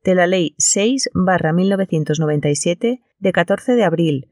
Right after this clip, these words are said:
de organización y funcionamiento de la Administración General del Estado, con personalidad jurídica propia y plena capacidad de obrar pública y privada, adscrito al Ministerio de Hacienda y Administraciones Públicas.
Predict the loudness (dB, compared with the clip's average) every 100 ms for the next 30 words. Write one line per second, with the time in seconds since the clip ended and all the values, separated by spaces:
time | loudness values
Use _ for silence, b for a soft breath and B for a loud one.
0 | _ -2 0 2 0 0 -2 0 0 0
1 | -2 0 -2 0 0 0 0 0 0 0
2 | -2 -4 -4 -4 -2 -2 0 0 0 0
3 | -2 -2 -2 -2 -6 -12 _ -2 0 0
4 | -2 -2 0 2 0 0 0 0 -2 -2
5 | -2 0 -2 -4 -6 -6 -4 0 0 2
6 | 2 0 0 0 0 2 2 2 0 0
7 | -2 0 0 0 0 0 2 2 0 -4
8 | -4 -4 -4 -6 -4 0 2 2 2 0
9 | 0 2 2 0 -2 -2 0 0 -2 -2
10 | 0 2 2 0 -2 -4 -2 -2 -2 -2
11 | 0 0 -2 -6 -6 -8